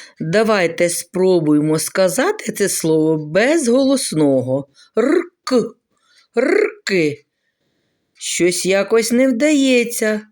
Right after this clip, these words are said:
Ось ще слово «ніс». Спробуймо сказати без голосного. Н-с,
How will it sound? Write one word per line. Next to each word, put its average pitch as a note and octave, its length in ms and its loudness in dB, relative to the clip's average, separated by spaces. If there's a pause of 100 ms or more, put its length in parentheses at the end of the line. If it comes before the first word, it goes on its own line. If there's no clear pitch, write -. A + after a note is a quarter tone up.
(600)
Ось D4+ 240 2
ще C4 400 0
слово G#3+ 760 0
«ніс». B3+ 800 0 (440)
Спробуймо G#3+ 920 2
сказати G#3+ 640 -2
без F#3 340 0
голосного. A3 1000 0 (1160)
Н-с, C4+ 1160 0